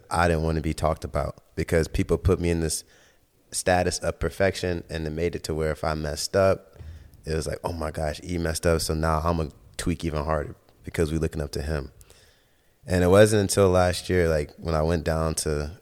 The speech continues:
Stetson and stuff and was playing my last year of football, where I got around community and I could be honest and get the help I needed.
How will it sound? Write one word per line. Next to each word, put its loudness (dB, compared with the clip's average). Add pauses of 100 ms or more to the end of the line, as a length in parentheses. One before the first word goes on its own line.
(240)
Stetson -4
and -6
stuff -4
and -6
was -8
playing -4
my -4
last -4
year -6
of -10
football, -4
where -2 (680)
I -10
got 2
around 2
community -4 (440)
and -6
I 2
could -6
be 0
honest -4 (140)
and -4
get -4
the -4
help 0
I -2
needed. -2